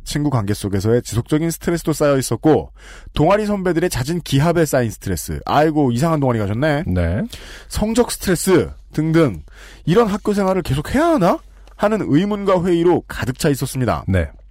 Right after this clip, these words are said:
Speaker 1: 그렇게 우울하게 칠 호선 지하철을 타고 고속터미널역으로 향하고 있었습니다.
Speaker 2: 네.
Speaker 1: 그런데 문득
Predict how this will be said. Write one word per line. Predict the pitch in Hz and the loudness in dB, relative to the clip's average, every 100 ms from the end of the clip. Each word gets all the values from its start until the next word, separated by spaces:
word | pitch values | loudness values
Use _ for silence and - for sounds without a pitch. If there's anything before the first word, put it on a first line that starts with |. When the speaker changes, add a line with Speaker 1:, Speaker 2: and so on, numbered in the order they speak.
| - - - - - - | -20 -20 -18 -16 -16 -4
Speaker 1:
그렇게 | - 202 202 | 0 2 4
우울하게 | 151 180 185 165 156 | 2 2 0 2 2
칠 | 101 - 202 | 0 -2 -2
호선 | 202 190 | 0 2
지하철을 | 156 139 139 120 | 2 2 0 0
타고 | 113 131 104 | 0 2 0
고속터미널역으로 | - 120 139 - 131 127 104 95 95 92 | 0 0 0 0 0 2 0 0 -2 -2
향하고 | 107 104 87 87 - | -2 -2 -2 -6 -6
있었습니다. | 85 85 - 82 90 - - | -8 -6 -6 -4 -4 -6 -6
Speaker 2:
네. | 80 92 202 - - | -6 -4 -8 -12 -8
Speaker 1:
그런데 | - 143 139 | 0 2 2
문득 | 131 156 151 - | 0 2 0 0